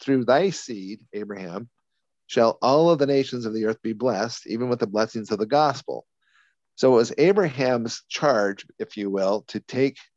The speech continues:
the gospel using the priesthood that he was given through Shem and, and,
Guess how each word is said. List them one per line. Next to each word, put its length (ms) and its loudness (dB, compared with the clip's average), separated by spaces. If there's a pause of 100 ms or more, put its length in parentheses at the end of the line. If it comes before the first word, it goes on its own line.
(100)
the 120 0
gospel 560 0
using 460 -4
the 80 -6
priesthood 640 -6
that 120 -10
he 160 -8
was 200 -4
given 440 -8
through 200 -4
Shem 420 -6 (240)
and, 220 -10
and, 160 -6